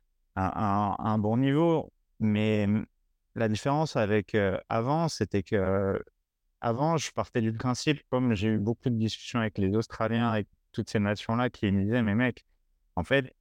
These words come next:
en, la différence entre la victoire, faut que ça soit la vie et faire deuxième, troisième, c'est synonyme de mort, en fait. Faut toujours que tu te dises, t'es, mec, tu peux pas faire deuxième, tu peux pas faire troisième. Et en fait, ils avaient ce mindset,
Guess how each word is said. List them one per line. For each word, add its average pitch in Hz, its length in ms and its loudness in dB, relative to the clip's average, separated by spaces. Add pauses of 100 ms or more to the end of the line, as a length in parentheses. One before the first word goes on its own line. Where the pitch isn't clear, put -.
(120)
en, 107 260 -4
la 90 260 -2
différence 110 440 -2
entre 104 440 -2 (420)
la 107 180 2
victoire, 135 800 0
faut 117 120 -4
que - 80 -8
ça 107 140 0
soit 110 220 -4
la 107 200 2
vie 139 360 0 (340)
et 110 80 2
faire 107 240 -2
deuxième, 117 400 2
troisième, 135 520 0
c'est - 140 -6
synonyme 113 460 2
de 110 140 2
mort, 139 240 0
en 110 120 -2
fait. - 220 -4
Faut 110 100 -4
toujours 135 280 -2
que - 100 -20
tu 113 60 0
te 117 120 -2
dises, 123 280 0 (120)
t'es, 107 140 -2 (180)
mec, 135 280 0
tu - 100 -8
peux 110 120 -2
pas 165 200 -2
faire 113 220 -2
deuxième, 131 380 0
tu - 100 -6
peux 110 100 -4
pas 143 160 -2
faire 120 140 -2
troisième. 120 360 -2
Et 95 80 0
en 101 80 0
fait, 143 220 -2
ils 113 80 0
avaient 113 160 4
ce - 160 -4
mindset, 117 460 0